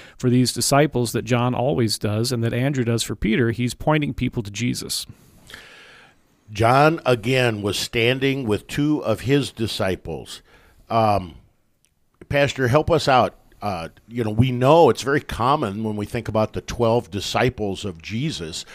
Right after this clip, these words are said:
Speaker 2: What is this disciples of John thing?
Speaker 1: Well, uh, the word disciple means literally a learner.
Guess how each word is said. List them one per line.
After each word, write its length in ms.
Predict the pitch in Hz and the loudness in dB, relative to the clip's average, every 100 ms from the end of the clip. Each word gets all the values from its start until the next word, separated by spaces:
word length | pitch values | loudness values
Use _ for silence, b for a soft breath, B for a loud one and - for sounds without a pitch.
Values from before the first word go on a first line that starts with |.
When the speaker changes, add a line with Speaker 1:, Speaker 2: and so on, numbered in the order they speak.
| B - | B 0
Speaker 2:
What 140 | 175 | 2
is 180 | 220 - | 2 2
this 280 | 143 127 - | 0 0 -2
disciples 840 | 95 120 - 123 139 131 127 - | -4 -4 0 2 2 0 -2 0
of 180 | 101 87 | -2 -2
John 500 | - 101 104 101 90 | -4 -2 -2 -4 -8
thing? 520 | - 87 67 60 53 _ - B B B - | -12 -12 -12 -16 _ _ -20 B B B 0
Speaker 1:
Well, 320 | 104 107 - - | 2 2 0 4
uh, 300 | 170 170 170 | 8 8 6
the 120 | 160 | 4
word 220 | 196 220 | 4 4
disciple 460 | 160 175 170 - 139 | 2 2 2 2 -2
means 560 | 139 139 131 120 - | -2 -2 -2 -2 -2
literally 680 | 127 143 139 127 123 120 110 117 | 0 2 2 2 2 0 -2 -6
a 120 | 120 | -4
learner. 640 | 107 113 135 131 107 - | -2 0 2 0 -2 -8